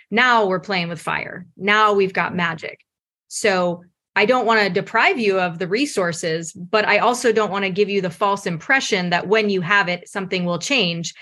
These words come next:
because that's only a piece of the puzzle.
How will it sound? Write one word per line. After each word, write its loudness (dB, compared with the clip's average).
because 0
that's 0
only 4
a -2
piece 0
of -2
the -4
puzzle. -8